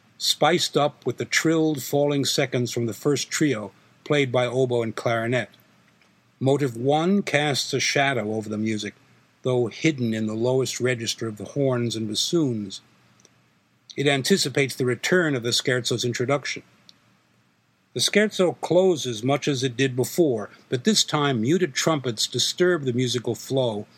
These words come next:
with a piercing chord played on an upbeat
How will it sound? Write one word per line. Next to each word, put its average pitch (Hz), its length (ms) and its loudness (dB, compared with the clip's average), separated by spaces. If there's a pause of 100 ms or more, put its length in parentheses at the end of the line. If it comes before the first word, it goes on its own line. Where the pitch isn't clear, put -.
with 120 120 -4
a 117 60 -4
piercing 160 680 0
chord 120 600 -2 (320)
played 151 360 2
on 120 140 -2
an 110 140 -6 (100)
upbeat - 380 0